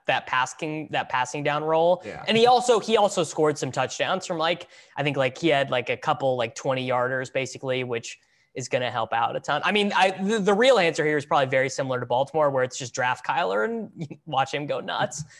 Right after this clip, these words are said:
Speaker 1: Like, Ky-, like, what, he had, like, twelve hundred rushing yards last year, I think. Like, insane.
Speaker 2: Yeah, I haven't been drafting a lot of Connor either. Like, I wasn't, I wasn't trying to endorse Connor either. I really haven't drafted either Cardinals guy, though, to be honest.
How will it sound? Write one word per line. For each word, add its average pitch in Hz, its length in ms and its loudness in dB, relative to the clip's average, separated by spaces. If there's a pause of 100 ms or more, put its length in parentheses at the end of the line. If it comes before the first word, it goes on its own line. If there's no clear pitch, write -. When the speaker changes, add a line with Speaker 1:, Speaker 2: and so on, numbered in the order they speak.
(200)
Speaker 1:
Like, 127 180 0
Ky-, 156 240 -2
like, 175 200 2
what, 160 180 2
he 180 160 -2
had, 156 160 4
like, 131 140 -2
twelve 156 260 2
hundred 185 220 0
rushing 185 300 -2
yards 190 200 0
last 190 300 0
year, 202 100 2
I 196 60 2
think. 202 340 -6
Like, 127 180 0
insane. 127 300 -6
Speaker 2:
Yeah, 151 120 2
I - 20 4
haven't 294 180 -2
been 294 80 -6
drafting 175 380 -4
a - 20 -4
lot 139 140 -4
of - 40 -14
Connor 123 320 -8
either. 113 420 -10
Like, 113 120 -10
I 139 100 0
wasn't, 156 460 -2
I 147 140 0
wasn't 160 180 -6
trying 143 200 -4
to 123 60 -8
endorse 120 380 -8
Connor 113 300 -10
either. 104 160 -10
I 131 80 -2
really 220 220 2
haven't 240 120 -6
drafted 135 320 -6
either 120 160 -8
Cardinals 113 460 -8
guy, 107 320 -8
though, 101 180 -16
to - 80 -18
be 107 120 -18
honest. 107 420 -16